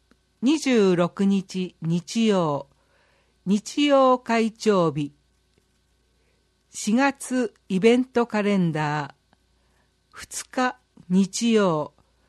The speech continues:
臨時日曜会長日。三日月曜。妊婦教室申し込み開始。六日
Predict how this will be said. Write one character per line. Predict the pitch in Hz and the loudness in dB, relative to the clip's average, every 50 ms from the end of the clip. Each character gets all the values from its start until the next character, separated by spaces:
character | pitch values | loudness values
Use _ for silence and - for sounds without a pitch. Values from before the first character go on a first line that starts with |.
| _ _ _ _ _ _ _ | _ _ _ _ _ _ _
臨 | 180 233 269 277 277 269 254 | 2 2 4 4 4 4 2
時 | 233 247 254 247 - - | 2 2 0 0 -2 -2
日 | 208 196 208 190 - - 247 | 0 0 0 -2 -2 -2 2
曜 | 262 254 240 240 233 233 | 2 4 4 4 2 0
会 | 226 - 226 220 214 214 | -2 -2 -2 0 0 -2
長 | 196 - - 220 208 190 175 165 | -2 -2 0 2 4 4 4 2
日。 | 135 160 151 143 - _ _ _ _ _ _ _ _ _ _ _ _ _ _ _ _ | 0 -2 -6 -8 -10 _ _ _ _ _ _ _ _ _ _ _ _ _ _ _ _
三 | - 185 214 220 220 _ _ _ _ | 0 0 0 0 -2 _ _ _ _
日 | - 247 247 - - _ _ _ | -4 -4 -4 -4 -6 _ _ _
月 | 180 156 202 196 196 - - 240 | -4 -2 -2 -2 -2 -4 -4 -2
曜。 | 247 233 226 214 185 165 151 139 - - _ _ _ _ _ _ _ _ _ _ _ _ | 2 2 4 4 2 0 0 -4 -6 -12 _ _ _ _ _ _ _ _ _ _ _ _
妊 | 220 240 277 294 294 285 | 0 2 2 2 2 -2
婦 | - - 277 254 | -4 -6 -6 -6
教 | - - 277 262 233 208 | -2 0 2 2 2 2
室 | 190 - - - - - 165 160 - - - | 0 -2 -8 -14 -8 -6 -6 -6 -6 -6 -4
申 | 180 196 226 240 247 | -2 0 0 0 -2
し | - - - | -4 -8 -4
込 | - 214 208 | -2 0 2
み | 196 202 196 185 | 2 0 0 -4
開 | - - 185 175 175 170 | -4 -4 -2 -2 -2 -4
始。 | - - - 170 165 - _ _ _ _ _ _ _ _ _ _ _ _ _ _ _ _ _ _ _ _ _ _ | -6 -8 -8 -8 -8 -8 _ _ _ _ _ _ _ _ _ _ _ _ _ _ _ _ _ _ _ _ _ _
六 | - 185 226 262 277 - _ _ | 0 2 2 2 0 -2 _ _
日 | - 226 214 196 - | -4 -4 -4 -4 -6